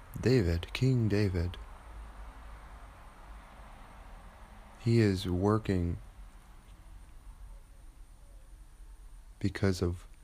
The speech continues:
keen wisdom, great knowledge,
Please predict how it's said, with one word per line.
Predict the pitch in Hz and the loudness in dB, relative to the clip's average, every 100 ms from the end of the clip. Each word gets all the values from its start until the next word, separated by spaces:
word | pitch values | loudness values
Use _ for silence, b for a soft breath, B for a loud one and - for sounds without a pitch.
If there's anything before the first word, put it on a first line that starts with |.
| b b - - | b b -18 -4
keen | - 117 101 | 4 4 6
wisdom, | 95 90 98 92 92 b b b b b b - - - - - - - - - - - - - - - - - | 2 0 -2 -2 -4 b b b b b b -18 -20 -20 -20 -20 -20 -20 -20 -20 -20 -18 -18 -18 -18 -18 -18 -2
great | - 104 104 | 2 2 2
knowledge, | 92 87 87 90 | 2 2 0 -4